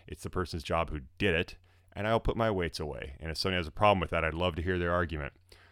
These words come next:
Uh, you know, the argument would be, "Wait, you didn't put those weights away you didn't use." Correct. I put my weights away that I used in the right spot. So, yeah, passionate rant today on fitness.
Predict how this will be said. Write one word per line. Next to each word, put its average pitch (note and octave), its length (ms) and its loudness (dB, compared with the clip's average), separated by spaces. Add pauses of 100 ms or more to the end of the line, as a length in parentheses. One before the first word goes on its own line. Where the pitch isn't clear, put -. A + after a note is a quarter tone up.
(240)
Uh, D#2 160 -2
you E2 140 -2
know, D#2+ 140 -2
the F2 120 0
argument F2 220 2
would E2 100 0
be, E2 40 2
"Wait, E2+ 200 2
you F#2 80 0
didn't F#2 140 -2
put G2 140 0
those F2 160 -2
weights F2 220 0
away E2+ 140 -4
you E2 120 -2
didn't D#2+ 240 -4
use." D2+ 340 -4 (420)
Correct. E2+ 420 -2 (160)
I F2+ 100 0
put F2 180 -2
my D#2+ 180 0
weights E2 260 -4
away D2+ 260 -6 (280)
that E2 140 -4
I E2+ 100 4
used D2+ 380 -4 (220)
in F#2+ 180 2
the E2 80 -2
right D#2 220 -2
spot. C#2 360 -10 (880)
So, G2+ 260 4
yeah, G#2+ 280 12 (600)
passionate C3+ 520 6
rant A#2+ 260 2
today G2+ 240 4
on F2+ 120 2
fitness. - 520 -4